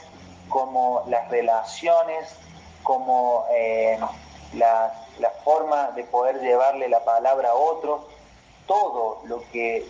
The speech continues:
Dios nos ha puesto en este tiempo, en, en el Señor debemos producir un, una multiplicación.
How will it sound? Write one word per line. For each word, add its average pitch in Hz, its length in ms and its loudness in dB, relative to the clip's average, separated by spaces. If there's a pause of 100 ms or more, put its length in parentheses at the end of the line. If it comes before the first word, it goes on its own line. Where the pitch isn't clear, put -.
Dios 160 160 2 (120)
nos 151 220 2
ha 156 100 -6
puesto 165 360 -2
en 135 80 -4
este 135 240 -2
tiempo, 151 580 0 (380)
en, 120 320 -6
en 120 140 -2
el 117 140 -2
Señor 139 420 0
debemos 143 440 0 (220)
producir 127 640 -4 (220)
un, 151 200 -2 (320)
una 165 200 4
multiplicación. 240 1080 -2